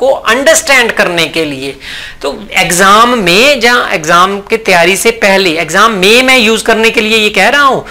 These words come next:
तो आप लिप रीडिंग, अ, लिप मूवमेंट यूज़ करके अपनी ब्रेन को हेल्प दे रहे हो, गाइडेंस दे रहे हो, डायरेक्शन दे रहे हो,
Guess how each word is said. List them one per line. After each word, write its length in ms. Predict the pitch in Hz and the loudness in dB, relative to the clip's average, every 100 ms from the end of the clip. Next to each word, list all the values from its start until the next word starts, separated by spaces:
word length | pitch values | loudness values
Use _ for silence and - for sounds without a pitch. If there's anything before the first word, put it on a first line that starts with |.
| - - | -16 -4
तो 100 | 262 | 2
आप 300 | 277 262 - | 4 2 0
लिप 280 | 226 285 320 | -2 -2 0
रीडिंग, 640 | 285 247 208 240 208 190 208 | 2 2 0 -2 2 2 2
अ, 180 | 202 190 | 2 2
लिप 240 | 277 294 | 0 -2
मूवमेंट 540 | 254 214 196 190 214 202 | 0 0 2 2 0 -2
यूज़ 500 | 170 190 277 269 - | -4 -2 0 -2 -2
करके 480 | 190 156 - 254 269 | -2 -2 -2 0 0
अपनी 680 | - 185 - 226 269 302 | 0 -4 -2 0 0 0
ब्रेन 720 | 254 160 127 180 208 233 262 254 | -4 -8 -2 0 2 2 0 -4
को 600 | - 180 180 202 269 262 | -8 -4 -2 0 0 -2
हेल्प 440 | - - 269 294 | -2 -2 -2 -2
दे 200 | 226 185 | 0 0
रहे 120 | 170 156 | 0 0
हो, 180 | 180 | 0
गाइडेंस 480 | 170 185 226 262 240 | 2 0 0 0 -2
दे 200 | - 180 | -4 -4
रहे 100 | 170 | 0
हो, 100 | 202 | 0
डायरेक्शन 600 | 190 214 226 - - 277 | 2 0 -2 -2 -2 -2
दे 180 | 202 185 | -2 -2
रहे 160 | 180 180 | -2 0
हो, 260 | 190 220 | 0 0